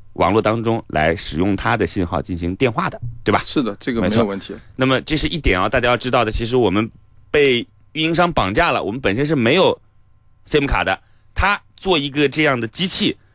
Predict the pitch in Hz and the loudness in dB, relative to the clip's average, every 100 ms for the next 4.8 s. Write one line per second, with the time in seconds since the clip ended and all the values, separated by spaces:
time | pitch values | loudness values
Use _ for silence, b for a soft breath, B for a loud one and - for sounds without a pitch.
0 | - 104 123 156 131 - - - - 107 | -6 0 0 2 0 -2 -20 -20 -6 0
1 | 143 156 277 214 127 98 - 127 131 135 | 0 2 2 4 2 0 -2 2 4 2
2 | 139 135 110 _ - - 127 143 123 117 | 2 0 -2 _ -20 -4 0 2 0 0
3 | 85 127 - _ 98 107 98 87 131 123 | 2 0 0 _ -2 0 0 2 2 2
4 | - 85 104 120 101 90 76 | 2 2 4 4 2 2 0